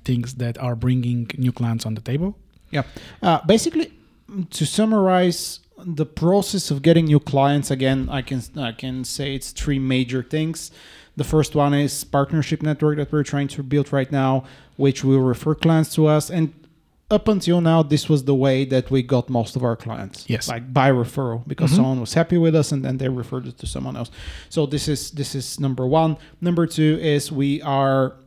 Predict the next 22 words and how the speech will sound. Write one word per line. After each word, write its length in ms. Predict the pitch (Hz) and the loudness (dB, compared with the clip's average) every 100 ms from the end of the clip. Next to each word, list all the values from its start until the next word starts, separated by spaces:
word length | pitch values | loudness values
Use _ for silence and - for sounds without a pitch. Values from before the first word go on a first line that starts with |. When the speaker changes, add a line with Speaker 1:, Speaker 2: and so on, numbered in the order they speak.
| - - - 139 131 | -20 -18 -16 -6 2
Speaker 2:
basically 460 | 165 185 254 214 | 2 2 -2 -2
building 460 | 180 151 170 170 156 | 2 4 4 4 2
our 480 | 147 147 139 139 - - - | 4 6 6 4 0 -12 -6
internal 440 | 143 127 165 170 | -4 2 2 4
marketing 640 | 160 156 156 151 - 147 143 - | 4 2 0 -2 -2 -2 -2 -2
and 240 | 147 170 | 2 4
content, 800 | 165 160 151 156 147 139 - - 151 | 4 2 2 2 0 -2 -8 -10 -4
uh, 300 | 135 131 127 - - - | -2 -2 -4 -10 -16 -4
machine. 720 | 143 - 135 151 185 196 214 - - - - | -2 0 0 2 2 -2 -10 -18 -20 -20 -8
And, 480 | 151 135 135 135 131 | -2 2 2 0 -2
uh, 240 | 139 135 135 | 0 0 0
we 160 | 139 135 | 2 4
are 200 | 131 120 | 4 2
figuring 680 | - - - 160 156 147 | -6 -6 0 4 4 2
things 380 | - 147 135 - | 0 -4 -4 -2
out 220 | 156 175 | 0 0
so 160 | - 143 | 0 2
we 100 | 135 | 2
can 300 | 131 135 135 | 2 -2 -2
launch 480 | 160 143 143 147 139 | -2 0 0 0 -2
a 40 | 143 | -6
campaign 800 | - 131 123 131 147 160 185 | -4 -4 -2 0 2 2 0